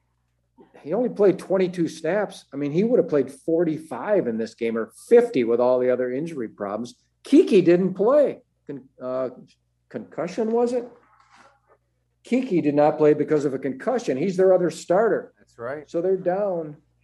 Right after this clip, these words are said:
Speaker 1: a lot. Um, all right, let's go to Slayton.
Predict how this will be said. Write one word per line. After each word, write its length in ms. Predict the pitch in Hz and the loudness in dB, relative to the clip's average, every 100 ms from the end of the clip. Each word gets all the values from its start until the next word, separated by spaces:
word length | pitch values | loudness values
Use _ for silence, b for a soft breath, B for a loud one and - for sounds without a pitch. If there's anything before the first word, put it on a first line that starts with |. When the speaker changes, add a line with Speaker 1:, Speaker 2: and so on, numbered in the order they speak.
| _ _ _ _ _ _ _ | _ _ _ _ _ _ _
Speaker 1:
a 60 | 123 | -6
lot. 440 | 120 131 110 - _ _ _ _ _ _ _ | -4 -4 -6 -12 _ _ _ _ _ _ _
Um, 460 | 127 131 131 123 117 _ _ _ _ _ _ _ _ _ _ _ _ _ _ _ | -6 -2 -2 -4 -8 _ _ _ _ _ _ _ _ _ _ _ _ _ _ _
all 60 | 131 | 0
right, 120 | 135 | 2
let's 160 | 143 - | 0 4
go 140 | 180 | 4
to 80 | 151 | 4
Slayton. 520 | - 127 120 107 | 0 -2 -2 -2